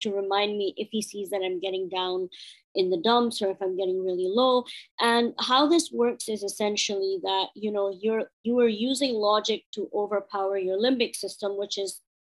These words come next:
you know, the center of the brain that's involved with emotional and behavioral responses. So there is actually a reasoning behind how this works. So I use that kind of repetition where I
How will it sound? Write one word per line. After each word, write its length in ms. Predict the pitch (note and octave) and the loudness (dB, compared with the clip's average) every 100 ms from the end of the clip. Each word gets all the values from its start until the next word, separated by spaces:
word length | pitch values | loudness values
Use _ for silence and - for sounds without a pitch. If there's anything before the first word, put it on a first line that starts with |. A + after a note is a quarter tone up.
| _ | _
you 140 | G3+ G#3 | -6 -2
know, 140 | G3 | -2
the 100 | F3+ | -2
center 480 | F#3 - - G3 G#3+ | -6 -8 -4 -2 -2
of 100 | - | -6
the 60 | F#3+ | -4
brain 240 | F#3+ G3 | -4 -2
that's 240 | F#3+ - - | -2 -4 -6
involved 520 | G3+ F#3+ G3 G3+ F#3+ F#3 | -6 -2 2 2 2 -4
with 360 | F3+ F3+ F3+ - - - - - | -4 -2 -6 -10 -18 -18 -10 -2
emotional 580 | G#3 G#3 G#3 A3 G3+ G3 | 2 4 2 2 2 0
and 180 | F#3+ | -2
behavioral 600 | F#3+ A3 C4 A#3 G#3 G3 | 0 4 6 4 2 0
responses. 760 | F#3 - - F#3 - - - - - | -2 -4 -4 -4 -4 -8 -12 -12 -8
So 240 | - A3+ - | -2 0 2
there 180 | A3+ C4 | 4 6
is 200 | D4+ - - | 6 4 0
actually 380 | A#3+ - A#3 A3 | -2 -2 -2 0
a 80 | G3 | -2
reasoning 600 | G3 G#3 G3+ F#3+ F#3 F3+ | -2 -4 -2 -2 -2 -2
behind 360 | G3 G3 F#3+ E3 - | -4 -2 -4 -6 -6
how 140 | F#3+ F3+ | -4 -2
this 180 | F3+ | -2
works. 340 | C4 A#3+ - - | 0 0 -2 -6
So 220 | F#3+ F#3+ - - - - | -4 -4 -10 -16 -4 2
I 60 | |
use 280 | A#3+ C4 A3+ | 4 4 2
that 240 | A3+ - | 0 -2
kind 180 | - A3 | -2 -2
of 100 | G3+ | 0
repetition 680 | G3 G#3 G#3+ - G#3 - F#3+ | 0 -2 -4 -2 0 0 0
where 160 | F#3+ F#3+ | 0 0
I 200 | F#3 | -2